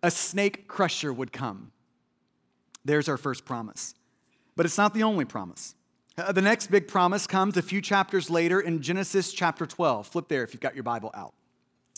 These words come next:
Genesis chapter twelve. "Now the Lord said to Abram, 'Go from your country and your kindred and your father's house to the land that I will show you. And I will make of you,'" Abraham, "'I'm gonna make of you a great nation.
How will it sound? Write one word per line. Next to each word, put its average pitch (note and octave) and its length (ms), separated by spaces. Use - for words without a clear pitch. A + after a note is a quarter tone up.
Genesis G3 420
chapter F3+ 320
twelve. C3 560
"Now F#3 160
the G#3 100
Lord A#3+ 380
said A3 440
to G#3 300
Abram, B2 360
'Go A#3 280
from C4+ 280
your A#3+ 160
country F#3 680
and G#3+ 200
your B3 140
kindred D#3+ 520
and G3 220
your G#3 100
father's A3+ 500
house E3 360
to - 100
the F#3+ 120
land F#3+ 380
that F3 80
I F3+ 140
will F3+ 140
show A3 320
you. G2+ 240
And G3+ 180
I A3+ 260
will D4 200
make B3 440
of F#3+ 200
you,'" C4 320
Abraham, F#3+ 540
"'I'm B3+ 100
gonna C#4+ 100
make D4 200
of B3+ 160
you C4 340
a B3 80
great C4 380
nation. C4 460